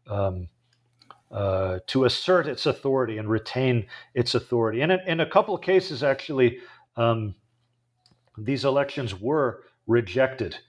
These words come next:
uh, because the people who were elected were not bish-, were not bishops. They were, in one case it was a layman, in one case it was a monk. And so the synod said, "No,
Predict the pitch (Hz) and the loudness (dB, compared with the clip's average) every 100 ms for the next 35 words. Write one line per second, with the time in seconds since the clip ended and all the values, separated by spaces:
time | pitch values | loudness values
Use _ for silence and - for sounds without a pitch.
0 | _ _ _ _ 113 110 113 - 113 104 | _ _ _ _ 0 2 0 0 0 0
1 | - 113 - 139 139 110 123 113 113 139 | -2 -4 0 -2 -2 0 0 2 2 2
2 | 135 107 107 110 113 - 135 - 117 110 | 0 -2 0 0 0 2 0 0 -2 0
3 | 110 - 139 113 - - - 107 107 104 | 0 2 2 2 -4 -6 -2 -2 -2 -4
4 | - - - - _ - 107 104 117 127 | -6 -20 -20 -20 _ -8 -4 0 0 0
5 | 131 127 - 123 101 104 95 117 139 151 | 2 2 2 -4 0 0 2 0 2 0
6 | 127 117 117 - 127 151 127 113 101 123 | 0 0 -2 2 2 2 -2 -2 2 0
7 | 104 - - _ _ _ _ 110 - 110 | 0 -8 -18 _ _ _ _ -6 -2 0
8 | 110 - 127 117 - 117 107 117 147 110 | 0 0 2 0 0 -2 -2 4 4 4